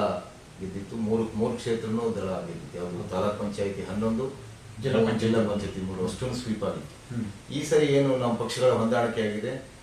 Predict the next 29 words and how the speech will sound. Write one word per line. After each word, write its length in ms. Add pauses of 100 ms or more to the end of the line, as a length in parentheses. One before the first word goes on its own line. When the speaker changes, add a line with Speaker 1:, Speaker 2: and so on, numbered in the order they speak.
(140)
Speaker 1:
ಅದರಲ್ಲಿ 420
ಮುಖ್ಯವಾಗಿ 640
ಮೇಲಿನ 360
ಲೀಡರ್ಸ್ 500
ಎಲ್ಲ 140
ಮನಸ್ಸು 600
ತಿಳಿ 220
ಮಾಡ್ಕೊಂಡು, 460
Speaker 2:
ಹ್ಮ್. 640
Speaker 1:
ಆ, 40 (460)
ಕಾರ್ಯಕರ್ತರು 540
ಕೂಡ 200
ಒಗ್ಗಟ್ಟಾಗಿ 840 (200)
ಕೆಲಸ 220
ಮಾಡಿದ್ರೆ, 420
Speaker 2:
ಹ್ಮ್. 300 (460)
Speaker 1:
ಆ, 20 (420)
ಒಂದು 120
ಇತಿಹಾಸ 460 (580)
ಮರುಕಳಿಸುವಂತ 640 (420)
ಚಾನ್ಸಸ್ 360
ಇದೆ. 180 (420)
Speaker 2:
ಸಾಯಿನಾಥ್ 340
ಅವರೇ, 260
ಇದುವರೆಗೆ 320
ಈ 60
ಒಂದು 200
ಸಂದರ್ಶನದಲ್ಲಿ 580
ಭಾಗವಹಿಸಿ 640